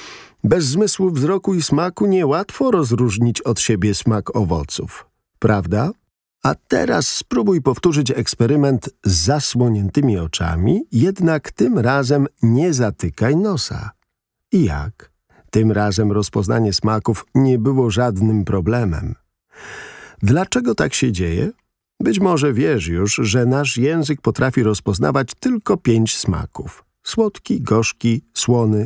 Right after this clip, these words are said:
kwaśny i umami. Umami kojarzy nam się bardzo przyjemnie. Niektórzy uważają, że jest to smak mleka matki, który pamiętamy jeszcze z czasów niemowlęcych.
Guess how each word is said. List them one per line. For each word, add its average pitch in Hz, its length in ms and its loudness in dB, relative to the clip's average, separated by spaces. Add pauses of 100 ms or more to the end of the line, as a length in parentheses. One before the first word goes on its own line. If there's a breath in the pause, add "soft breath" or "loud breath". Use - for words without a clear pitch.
(140)
kwaśny 180 560 0 (240)
i 226 200 4 (120)
umami. 123 760 0 (480 loud breath)
Umami 214 420 0
kojarzy 143 380 0
nam 127 200 0
się 123 180 0
bardzo 113 360 0
przyjemnie. 90 720 -2 (320 loud breath)
Niektórzy 117 400 4
uważają, 104 640 0
że 127 200 0
jest 110 460 -2
to 120 160 2
smak 98 420 -2
mleka 113 400 2
matki, 135 500 0 (260 loud breath)
który 233 260 2
pamiętamy 175 560 2
jeszcze 131 360 0
z - 120 -4
czasów 110 380 -2
niemowlęcych. 98 1000 -2